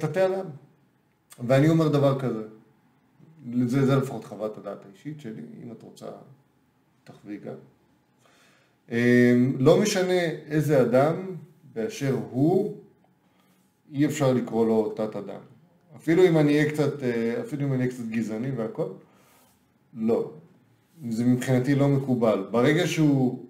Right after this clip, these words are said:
אדם נולד לאיזשהו סט של ערכים, לאיזשהו סט של משימות, ולאיזשהו סט של תרבות מסוים, לא קוראים לו תת אדם, והרבה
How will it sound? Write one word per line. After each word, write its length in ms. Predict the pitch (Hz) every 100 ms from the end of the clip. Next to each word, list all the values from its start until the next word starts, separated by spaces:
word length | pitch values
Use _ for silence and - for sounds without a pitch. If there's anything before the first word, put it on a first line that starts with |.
| -
אדם 640 | 107 131 143 147 147 143 - -
נולד 680 | 110 110 113 127 127 127 120 123 - - _ _ _
לאיזשהו 720 | 104 120 127 135 135 127 113 110
סט 380 | - - 151
של 200 | 151 151
ערכים, 680 | 127 120 113 - 127 131 131
לאיזשהו 440 | 120 123 - 135 120
סט 260 | - 131
של 120 | 135 131
משימות, 640 | 123 - 110 120 131 120 107
ולאיזשהו 500 | 113 120 117 127 123
סט 320 | - 135 135
של 280 | 139 120 - - - _ -
תרבות 440 | 135 113 131 151
מסוים, 540 | 160 156 165 170 170 165 - - _ _ _ _ _ _ _ _ _ _ -
לא 220 | 143 180
קוראים 200 | 180 185
לו 80 | 180
תת 200 | 180 175
אדם, 280 | 165 185 202
והרבה 280 | 139 123 123